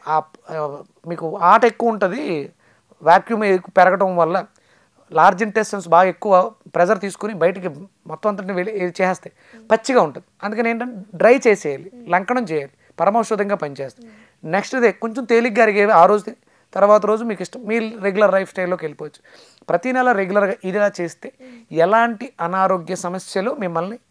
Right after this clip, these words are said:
ఇబ్బంది పెట్టవు. పే-, పేర్లు తెలియనటువంటి రోగాలు,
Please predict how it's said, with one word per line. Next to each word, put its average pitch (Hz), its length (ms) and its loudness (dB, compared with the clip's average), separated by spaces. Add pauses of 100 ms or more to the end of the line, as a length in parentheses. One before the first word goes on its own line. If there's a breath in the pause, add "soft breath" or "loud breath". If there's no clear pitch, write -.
(120)
ఇబ్బంది 156 380 -6
పెట్టవు. 143 320 -18 (840 soft breath)
పే-, - 120 -10 (120)
పేర్లు 226 260 4
తెలియనటువంటి 202 640 0
రోగాలు, 165 460 2